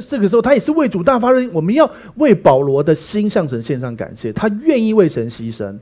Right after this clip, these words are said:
但是并不代表你有这个想法，你想要为神死，就是神要你死啊。我原本想说啊，我们这次主-，主题如果我们照着顺序讲，会有点无聊，因为保罗又在精彩大回顾。不过也好啦，复习一下。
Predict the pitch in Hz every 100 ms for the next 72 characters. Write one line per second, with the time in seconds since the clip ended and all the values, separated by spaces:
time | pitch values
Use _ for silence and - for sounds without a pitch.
0 | _ _ _ _ _ _ _ _ 320 320
1 | 269 302 214 233 165 131 151 220 120 175
2 | 151 - 113 135 165 101 78 147 202 143
3 | 131 190 180 - 123 - 101 90 - 143
4 | 156 139 104 123 113 95 98 - - -
5 | _ _ _ _ _ _ - 156 226 285
6 | 185 123 147 156 120 113 120 175 160 156
7 | - 110 _ 113 101 113 113 151 107 101
8 | 104 127 104 135 113 117 - - _ -
9 | - 160 131 120 107 110 110 170 165 _
10 | _ - 101 120 147 156 127 - 139 143
11 | 101 - 120 95 90 - 113 - - 180
12 | 123 - 110 92 117 156 123 95 98 120